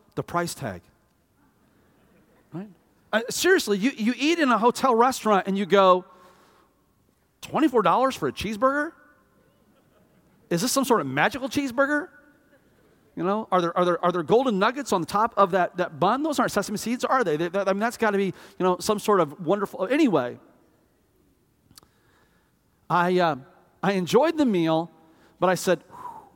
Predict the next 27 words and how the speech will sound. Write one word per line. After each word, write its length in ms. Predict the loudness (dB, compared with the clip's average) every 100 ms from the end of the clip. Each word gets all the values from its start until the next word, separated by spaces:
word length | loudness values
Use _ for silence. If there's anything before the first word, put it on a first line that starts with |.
| _ _
"Man, 180 | -2 0
my 140 | 0
budget 320 | 0 0 0 -4
will 140 | -4
not 480 | -2 0 0 -2 -4
permit 340 | -2 -2 -2
this. 260 | -2 -2 -2
I, 440 | -2 2 2 2 -2
this 200 | -6 -4
is 140 | -6
gonna 200 | -4 -2
have 180 | -2 -4
to 80 | -2
be 140 | -2
a 40 | 0
little 220 | 0 0
bit, 240 | -4 -4
uh, 300 | -2 0 -2 -4
I'm 80 |
gonna 60 | -6
have 100 | -6
to 160 | -6 -8
scale 280 | -4 -4
back 220 | -2 -4 -4
a 60 |
little 140 | -6 -6
bit." 220 | -8